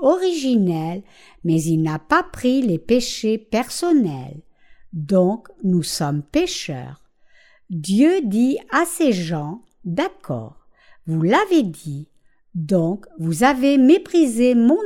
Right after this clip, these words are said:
amour et ma justice comme cela.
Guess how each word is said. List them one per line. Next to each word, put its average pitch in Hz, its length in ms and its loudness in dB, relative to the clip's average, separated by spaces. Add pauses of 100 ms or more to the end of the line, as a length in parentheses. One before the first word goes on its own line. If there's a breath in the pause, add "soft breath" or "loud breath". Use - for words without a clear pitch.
(100)
amour 240 540 2
et 170 140 0
ma 170 180 0
justice 226 880 -4 (100)
comme 262 300 2
cela. 269 760 -8